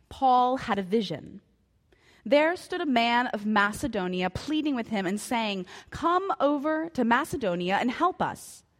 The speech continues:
And when he had seen the vision, we immediately tried to cross over to Macedonia, being convinced that God had called us to proclaim the good news to them.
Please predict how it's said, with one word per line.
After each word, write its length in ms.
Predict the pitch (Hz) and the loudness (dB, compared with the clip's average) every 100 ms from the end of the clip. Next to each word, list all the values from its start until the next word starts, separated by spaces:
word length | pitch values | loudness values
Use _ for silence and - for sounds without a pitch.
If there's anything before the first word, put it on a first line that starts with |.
| _ _ _ _ _ - 190 | _ _ _ _ _ -6 -2
And 120 | 220 | 4
when 140 | 262 | 4
he 120 | 320 | 4
had 100 | 320 | 0
seen 580 | - - 320 330 320 294 | -4 -2 0 2 0 0
the 160 | 247 262 | -2 -2
vision, 600 | 214 285 208 175 214 240 | 0 -2 0 0 0 -4
we 380 | - 277 294 302 | -4 0 0 0
immediately 600 | 262 262 311 339 330 294 285 | 0 0 0 0 -2 -4 -6
tried 460 | - 285 302 302 | -4 -2 0 0
to 100 | - | -4
cross 480 | - - 277 277 - | -8 -4 -4 -4 -6
over 420 | 294 285 220 208 | -6 -4 -4 -6
to 120 | - 233 | -6 -4
Macedonia, 880 | 226 233 247 277 277 185 87 196 - _ _ _ _ _ | -4 -4 -6 -4 -4 -6 -8 -14 -18 _ _ _ _ _
being 300 | 269 285 302 | 0 2 2
convinced 720 | 330 294 196 202 214 - - | 2 2 2 0 -6 -16 -4
that 220 | 277 240 - | -2 0 0
God 400 | 233 233 254 269 | 2 4 2 0
had 260 | 285 285 | -2 -4
called 400 | - 220 190 190 | -6 -2 0 0
us 260 | 202 214 - | -2 -6 -10
to 120 | - | -12
proclaim 540 | - - - 202 220 220 | -10 -6 -2 -2 -2 -4
the 80 | |
good 240 | 202 214 208 | -4 -6 -4
news 420 | 196 202 202 - | -6 -8 -10 -10
to 140 | 190 | -8
them. 340 | 175 165 147 | -4 -4 -6